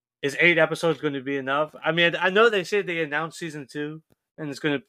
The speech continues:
be Last of Us Part Two, but I really feel like they're gonna split the season.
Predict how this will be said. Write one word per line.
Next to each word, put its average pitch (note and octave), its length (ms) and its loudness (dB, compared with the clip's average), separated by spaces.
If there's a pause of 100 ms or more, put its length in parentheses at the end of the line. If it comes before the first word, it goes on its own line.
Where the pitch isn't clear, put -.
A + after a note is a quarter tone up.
be C#3 420 0
Last C3 320 4
of C3 60 -2
Us B2 100 -4
Part C3 240 -2
Two, C#3 220 0 (400)
but C3+ 80 2
I C#3 40 6
really D#3+ 280 4
feel E3 300 0
like C#3+ 420 2 (960)
they're C#3+ 180 4
gonna C#3 200 2
split C#3+ 540 0 (220)
the C#3 100 -4
season. C#3 520 0